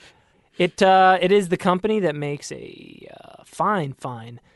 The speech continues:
headphone line of products. Uh, and they're also a sponsor of this podcast. And if, uh, any listeners go to studio sweden dot com, and if they purchase any of their fine products and enter the promo code what?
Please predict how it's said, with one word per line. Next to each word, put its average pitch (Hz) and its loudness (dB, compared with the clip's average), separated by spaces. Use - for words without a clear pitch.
headphone 143 -6
line 143 -4
of 117 -14
products. 165 -6
Uh, 127 -6
and 151 -6
they're 170 2
also 254 -2
a - -8
sponsor 220 -6
of 208 -8
this 196 -6
podcast. 185 -8
And 147 -10
if, 131 -12
uh, 127 -8
any 175 -4
listeners 143 -8
go 180 2
to 143 0
studio 247 0
sweden 196 0
dot 170 0
com, 147 -4
and 156 -4
if 143 -10
they 165 -2
purchase 185 -4
any 180 -4
of 190 -6
their 151 -4
fine 139 -6
products 143 -6
and 160 -8
enter 220 -2
the 240 0
promo 233 0
code 180 0
what? 196 0